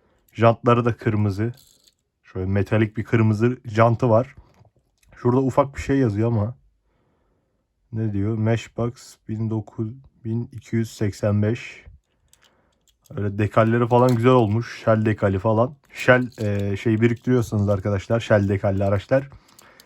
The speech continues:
Tam bir efsane. Sanırım bundan da vardı. Orada gördük, eee, bir şokta. Gayet güzel bir model. Kalıplı.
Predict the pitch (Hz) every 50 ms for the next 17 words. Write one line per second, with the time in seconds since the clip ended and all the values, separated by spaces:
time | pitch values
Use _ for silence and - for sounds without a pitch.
0 | _ - - - 127 131 123 123 135 135 135 131 127 - - 127 117 113 113 123
1 | 135 - - - _ _ _ _ _ _ _ _ _ _ _ _ - 135 135 139
2 | 143 151 143 135 139 139 147 151 151 147 139 123 113 110 107 107 120 120 113 107
3 | 110 120 113 107 113 113 110 113 127 131 - - - 110 104 101 101 101 95 98
4 | 107 107 110 110 - _ _ - - - - - - - - 135 143 139 - _
5 | _ _ - _ _ _ _ _ _ _ - 120 127 143 135 135 - 131 147 151
6 | 147 143 131 123 113 110 110 123 127 - - 117 113 117 - - 120 127